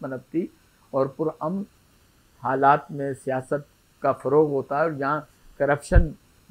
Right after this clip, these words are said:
ना होती, करप्शन कोई माँ के पेट से नहीं सीख कर आता,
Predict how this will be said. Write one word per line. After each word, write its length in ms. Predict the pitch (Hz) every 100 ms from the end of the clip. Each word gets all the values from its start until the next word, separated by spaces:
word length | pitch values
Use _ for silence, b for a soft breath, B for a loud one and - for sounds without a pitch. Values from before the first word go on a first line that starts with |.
| 208 - _ -
ना 160 | 135
होती, 400 | 175 156 151 190
करप्शन 680 | 202 180 165 - 233 220 202 -
कोई 280 | 220 226 196 _ _ _ _ _ _ _ _ _ _ _ _ _ _ _ _ _ _ -
माँ 340 | 127 143 190
के 100 | 202 208
पेट 280 | 196 214
से 140 | 214 247
नहीं 160 | 285 330
सीख 220 | 220 -
कर 120 | 190
आता, 300 | 143 123 104